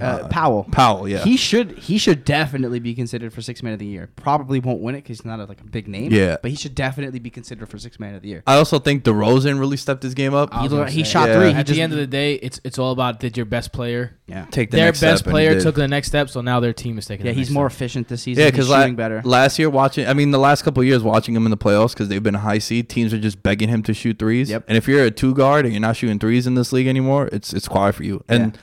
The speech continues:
Speaker 2: and look, he didn't even improve much. I think he's shooting, like, four percent high, four percent higher from three this year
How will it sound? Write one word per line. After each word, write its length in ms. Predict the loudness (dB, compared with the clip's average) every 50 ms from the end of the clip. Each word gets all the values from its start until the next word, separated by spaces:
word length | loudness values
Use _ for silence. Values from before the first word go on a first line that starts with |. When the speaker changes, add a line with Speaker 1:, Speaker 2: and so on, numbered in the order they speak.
| -10 -4
Speaker 2:
and 100 | 2 2 4
look, 120 | 4 4
he 120 | 4 4
didn't 160 | 4 4 4 2
even 180 | 2 2 2
improve 320 | 2 2 2 2 0 0 2
much. 300 | 2 2 2 2 -2 -6
I 80 | -6 -4
think 160 | -4 -2 -2
he's 160 | -2 -2 -2
shooting, 260 | -2 -2 0 0 0 0
like, 140 | -2 -4
four 260 | -6 0 2 2 4 4
percent 400 | 4 2 2 2 2 0 0 -2
high, 320 | -2 -2 0 2 2 2 0 -2
four 260 | -4 2 4 4 4
percent 340 | 4 2 0 0 0 0 2
higher 340 | 4 4 4 4 4 2 0
from 160 | -2 -4 -4 -2
three 220 | 0 2 4 4
this 240 | 4 2 0 -2 -2
year 260 | -2 -2 -2 -4 -6